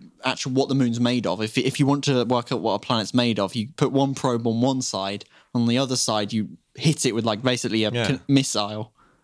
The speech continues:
Speaker 1: and then
Speaker 2: Yeah, yeah.
Speaker 1: based
Speaker 2: Yeah,
Speaker 1: on
Speaker 2: yeah.
Speaker 1: the vibrations you can work out the
Speaker 2: Yeah, you can see
Speaker 1: composition.
Speaker 2: that, that it's not hollow and it's not a spacecraft.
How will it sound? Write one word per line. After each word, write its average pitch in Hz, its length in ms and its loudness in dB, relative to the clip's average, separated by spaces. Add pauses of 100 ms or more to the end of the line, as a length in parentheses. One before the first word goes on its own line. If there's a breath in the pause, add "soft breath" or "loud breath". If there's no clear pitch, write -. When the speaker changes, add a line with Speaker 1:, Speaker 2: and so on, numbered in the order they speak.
(160 soft breath)
Speaker 1:
and 135 100 4
then 127 80 4
Speaker 2:
Yeah, 120 200 2
yeah. 92 40 -4
Speaker 1:
based 139 300 0
Speaker 2:
Yeah, 139 60 2
Speaker 1:
on - 20 4
Speaker 2:
yeah. - 40 4
Speaker 1:
the 123 60 2
vibrations 120 640 0
you 104 80 -2
can 110 140 -2
work 107 180 -2
out 107 140 -8
the 151 80 0
Speaker 2:
Yeah, 151 60 2
you 143 200 0
can 123 140 -2
see - 160 -2
Speaker 1:
composition. 110 520 -2
Speaker 2:
that, 131 120 4
that - 120 -4
it's - 200 -2
not 123 340 2
hollow 92 580 -2
and 101 140 -6
it's - 220 -10
not 104 280 0
a 104 80 -4
spacecraft. - 1160 -8